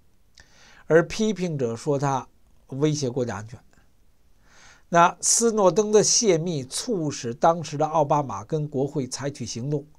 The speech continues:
反对斯诺登泄密事件中披露出来的违反宪法、侵犯了美国人隐私的行为。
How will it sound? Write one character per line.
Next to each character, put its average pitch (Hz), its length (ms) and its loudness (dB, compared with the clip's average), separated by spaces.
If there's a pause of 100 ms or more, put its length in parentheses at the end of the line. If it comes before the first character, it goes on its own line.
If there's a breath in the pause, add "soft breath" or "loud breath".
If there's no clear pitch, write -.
(520 soft breath)
反 156 360 6
对 185 180 8
斯 190 220 0
诺 170 180 4
登 165 260 -2 (140)
泄 180 320 0
密 156 180 -4
事 151 220 -4
件 143 220 0
中 147 180 -4
披 185 260 -4
露 170 160 -2
出 135 200 -6
来 107 120 -8
的 110 160 -16 (600 loud breath)
违 185 200 10
反 127 320 -2
宪 151 320 2
法、 123 300 -8
侵 117 400 -6
犯 151 220 0
了 131 100 -6
美 117 260 -6
国 135 160 2
人 143 340 0
隐 127 200 -4
私 131 220 -4
的 143 100 0
行 117 240 -8
为。 104 160 -16